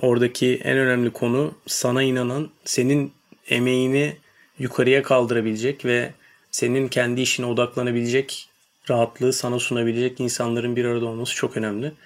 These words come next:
Peki özellikle antrenörünle bahsettiğin hikayelerin yanında hep şunu merak ediyorum. Böyle benim hayatımda sporcuların yerleri çok önemli. İşte babamla abimin yeri apayrı.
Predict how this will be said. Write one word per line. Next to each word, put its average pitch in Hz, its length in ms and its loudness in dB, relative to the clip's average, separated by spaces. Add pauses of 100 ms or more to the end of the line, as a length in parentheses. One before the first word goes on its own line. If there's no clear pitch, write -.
(440)
Peki 170 420 2 (180)
özellikle 135 600 2
antrenörünle 127 840 0 (160)
bahsettiğin 120 640 0
hikayelerin 120 500 -2
yanında 127 520 0 (280)
hep 147 240 2 (100)
şunu - 280 -2
merak 120 360 2
ediyorum. 110 320 -4
Böyle 110 320 0 (640)
benim 131 240 4
hayatımda 123 540 2
sporcuların 123 1000 2
yerleri 120 420 2
çok 120 240 -4
önemli. 110 360 -4
İşte - 360 -6
babamla 120 380 2
abimin 123 420 2
yeri 123 300 2
apayrı. 120 560 2